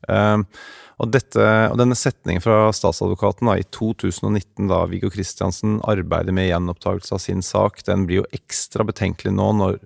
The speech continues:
man under den nye etterforskningen har avdekket at det er enda et forhold der Jan Helge Andersen skal ha begått et seksuelt overgrep før Baneheia-saken.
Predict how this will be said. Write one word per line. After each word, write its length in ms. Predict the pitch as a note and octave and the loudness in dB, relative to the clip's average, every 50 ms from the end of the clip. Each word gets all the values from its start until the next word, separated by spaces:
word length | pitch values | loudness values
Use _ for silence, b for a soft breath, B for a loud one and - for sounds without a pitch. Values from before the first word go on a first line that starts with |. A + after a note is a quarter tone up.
| _ - A#2 | _ -10 -6
man 140 | G2 G2+ - | -4 -4 -2
under 220 | G2+ F#2+ F#2 F#2 F#2+ | -2 -2 -2 -2 0
den 160 | G2+ G#2 A2 G#2+ | 0 0 0 0
nye 260 | G#2+ F#2+ E2+ F#2 F2+ | 0 -2 -2 -2 -4
etterforskningen 760 | F2+ - - - - E2 E2 - - - F2 F#2+ G#2 A2+ A#2 B B B B B B B B B | -4 -6 -10 -10 -8 -8 -8 -8 -6 -4 -2 0 0 0 -2 B B B B B B B B B
har 180 | A#2+ A#2+ - - | 0 0 0 2
avdekket 640 | G#2 F#2 E2+ E2 D#2+ E2 E2 F2+ F2+ - A2+ - | 0 2 2 0 -2 -4 -6 -6 -4 -4 -2 -2
at 120 | G2+ F#2 - | -2 -4 -4
det 80 | - | -6
er 220 | - _ - - D3 | -6 _ -2 0 0
enda 260 | C3+ A2+ A2 B2 E3 | 2 2 0 0 -2
et 80 | E3 - | -2 0
forhold 380 | - A2+ F#2+ F2 F2+ F#2 F#2 - | 0 0 2 2 0 -2 -2 -2
der 140 | - - G2+ | -4 -2 0
Jan 180 | F#2+ F2+ F2+ F2+ | 0 0 -2 -4
Helge 200 | F2 F2+ F2+ F2+ | -4 -6 -4 -4
Andersen 400 | E2+ E2 - E2 - - F2 F2 F2 _ _ _ _ | -4 -4 -6 -8 -8 -6 -8 -8 -8 _ _ _ _
skal 400 | - - - - G2 F#2 E2+ - | -14 -10 -2 0 0 0 0 -2
ha 120 | - F#2 | -4 -4
begått 280 | F2+ F2+ - - - - | -4 -4 -4 -4 -6 -6
et 80 | - - | -6 -4
seksuelt 400 | F#2+ F2 - - - D#2+ - - | -6 -6 -4 -4 -4 -2 -2 -2
overgrep 480 | E2 D#2 - D#2+ E2 F2 F2 - - _ _ _ _ b b b b b b b b _ - | -2 -2 -4 -4 -6 -6 -6 -8 -20 _ _ _ _ b b b b b b b b _ -6
før 260 | - G#2+ F#2+ F2+ F2 | -2 0 0 0 2
Baneheia-saken. 680 | F#2 F2 E2+ - - - - - - - - - F2+ | 0 -2 -2 -2 -8 -8 -10 -12 -12 -14 -14 -14 -16